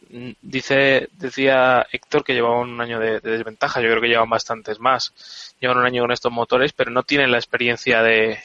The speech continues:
que tuvieron los otros motoristas con el Kers. O sea, esta pretemporada está siendo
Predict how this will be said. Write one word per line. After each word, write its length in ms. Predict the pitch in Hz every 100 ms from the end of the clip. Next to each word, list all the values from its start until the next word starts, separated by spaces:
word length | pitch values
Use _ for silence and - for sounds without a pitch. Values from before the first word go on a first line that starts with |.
| -
que 100 | -
tuvieron 400 | 120 120 120 117
los 160 | 113 117
otros 160 | 120
motoristas 480 | 117 113 117 120 120
con 140 | - 110
el 140 | 104
Kers. 360 | 135 123 - -
O 20 |
sea, 480 | - 117 113 113 - _
esta 520 | - 139 123 - 139 127
pretemporada 460 | 127 127 117 127
está 200 | 135 -
siendo 480 | 131 139 139 147 196